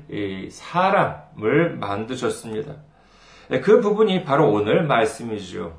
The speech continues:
물론 그 뒤에는 그 사람을 창조하실 때의 보다 자세한 내용이 나옵니다마는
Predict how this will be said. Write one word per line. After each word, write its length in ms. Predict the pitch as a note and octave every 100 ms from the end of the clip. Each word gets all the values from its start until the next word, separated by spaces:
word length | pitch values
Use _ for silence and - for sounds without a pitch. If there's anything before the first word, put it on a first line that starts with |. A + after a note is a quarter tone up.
| _
물론 400 | A2 A2 G#3 F#3+ - - D3+
그 320 | D3 G#3 -
뒤에는 760 | D#3+ F#3 A#3 F3 D#3 D#3 - _ -
그 380 | A#2 A2 A#2+
사람을 640 | G#2+ - D#3 F3 F3 F3+ F3
창조하실 760 | - F3 D#3 D#3 C#3+ C#3+ C3
때의 560 | B2+ B2 C3 C#3+ F#3 -
보다 500 | - C3 D#3+ - - -
자세한 760 | - A2 G2+ C#3 B2+ E3+ G3 F#3
내용이 580 | B2+ A#2 A2 B2 D3+
나옵니다마는 1000 | C#3 G2 G#2 A2 G#2+ G2+ F2+ F2+ B2+ F3+